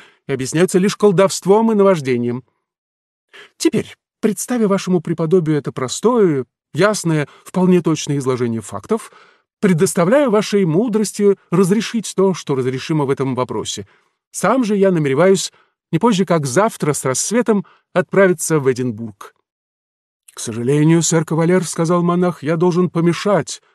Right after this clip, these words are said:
вашим намерениям». «Как, уважаемый отец?» воскликнул сэр Пирси с величайшим изумлением.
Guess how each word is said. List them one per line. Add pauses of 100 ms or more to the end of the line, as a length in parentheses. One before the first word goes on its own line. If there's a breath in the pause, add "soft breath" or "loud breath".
вашим
намерениям». (880)
«Как,
уважаемый
отец?» (340)
воскликнул
сэр
Пирси (140 soft breath)
с
величайшим
изумлением.